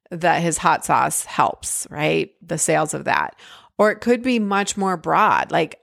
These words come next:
I want to change the way people eat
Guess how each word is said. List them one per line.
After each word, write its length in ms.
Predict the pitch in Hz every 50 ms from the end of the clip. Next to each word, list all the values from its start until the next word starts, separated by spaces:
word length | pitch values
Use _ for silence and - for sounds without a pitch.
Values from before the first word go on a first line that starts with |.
| _
I 520 | - - - 170 185 185 185 190 196 190 -
want 320 | - - 185 196 202 185
to 80 | - 170
change 420 | - - 180 165 196 202 190 175
the 100 | - 185
way 300 | 175 180 175 170 160 160
people 840 | 156 - - - 196 175 - 196 180 180 180 175 175 170 170 165 160 - - - - - - _ _ _ _ _ _ _ _ -
eat 720 | 240 269 285 254 214 190 196 208 - - - - - -